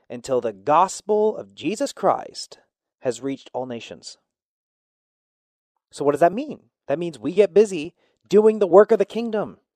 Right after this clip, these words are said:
right? And Jesus even showed us, Jesus showed us and gave us an instruction before he went to heaven, right? He gave us the Great Commission. "Go into all the world, making disciples of every nation."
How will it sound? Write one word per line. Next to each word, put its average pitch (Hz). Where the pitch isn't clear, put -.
right? 175
And 160
Jesus 190
even 180
showed 311
us, -
Jesus 214
showed 254
us 101
and 156
gave 220
us 135
an 175
instruction 160
before 165
he 180
went 139
to 147
heaven, 170
right? 120
He 156
gave 151
us -
the 185
Great 180
Commission. 214
"Go 170
into 254
all 185
the 302
world, 123
making 185
disciples 175
of 185
every 214
nation." 269